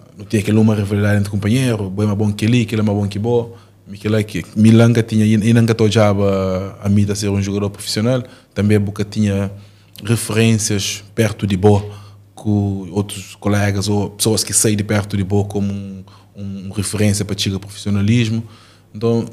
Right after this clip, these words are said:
me queria ser a melhor de Leão Freire. E, e por isso, me lembra Dito, um grande senhor de Leão Freire, que me,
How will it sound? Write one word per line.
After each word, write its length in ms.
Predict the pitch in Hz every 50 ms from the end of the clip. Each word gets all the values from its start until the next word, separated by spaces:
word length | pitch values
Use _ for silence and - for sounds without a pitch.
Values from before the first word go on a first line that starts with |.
| - - -
me 480 | 104 107 117 117 117 120 123 123 123
queria 220 | 117 - - 139 117
ser 180 | - - 123
a 200 | 123 123 113 123
melhor 260 | 135 123 113 135 123
de 60 | 117 123
Leão 140 | 123 123
Freire. 340 | 113 - 127 127 110 98 92 - - - - - - - - _ _ _
E, 680 | - 101 101 101 101 101 98 98 98 98 98 95 95 90 - - -
e 80 | 104
por 200 | 98 101 - 104 104
isso, 480 | 104 104 101 - - 110 110 107 107 - - - _ _ -
me 80 | 107 104 107
lembra 580 | 104 104 107 104 104 104 104 104 104 104 101
Dito, 480 | 98 95 - - 123 113 98 113 110 98 - _ _ -
um 180 | 95 98 98 92
grande 240 | 92 98 101 98
senhor 320 | 101 - - 104 101 95 98 98
de 80 | 98 101
Leão 120 | 101 101
Freire, 360 | 98 101 113 113 113 113 113 113 - - - - - _ _ _
que 180 | - - 107
me, 160 | 107 107 101